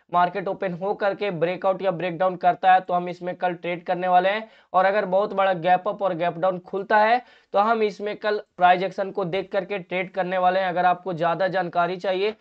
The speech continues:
तो आप हमारे लाइव स्ट्रीम में आ सकते हैं और उसमें आपको मैं ट्रेड करवा सकते हैं।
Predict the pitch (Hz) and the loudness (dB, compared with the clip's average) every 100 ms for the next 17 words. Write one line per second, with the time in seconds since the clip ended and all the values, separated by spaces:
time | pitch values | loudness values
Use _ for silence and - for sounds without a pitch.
0 | _ _ 180 180 196 196 185 180 185 175 | _ _ 4 6 6 2 0 2 2 4
1 | 180 190 180 180 180 180 165 180 196 - | 2 2 -2 -6 -4 -2 0 0 -2 -4
2 | 190 185 180 180 175 175 170 190 220 262 | -2 -2 -2 -6 -4 -4 -4 -6 -6 -6
3 | - - _ 202 208 214 208 190 175 151 | -10 -20 _ 0 0 2 4 6 4 2
4 | - 127 | -8 -12